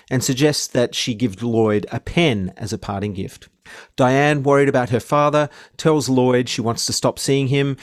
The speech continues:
and concentrate on her studies, and tells him to take her pen. Devastated,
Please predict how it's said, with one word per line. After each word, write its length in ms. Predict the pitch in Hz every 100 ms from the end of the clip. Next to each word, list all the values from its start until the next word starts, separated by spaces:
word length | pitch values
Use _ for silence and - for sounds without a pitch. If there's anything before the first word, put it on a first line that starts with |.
| -
and 160 | 127 117
concentrate 480 | 123 - - 107 101
on 100 | 98
her 80 |
studies, 600 | 104 - 123 110 92 92 - - -
and 120 | 113
tells 260 | - 120
him 100 | 131 107
to 100 | 104
take 240 | - 107
her 80 | -
pen. 460 | - 120 107 92 92 - -
Devastated, 720 | - 151 160 - 143 143 151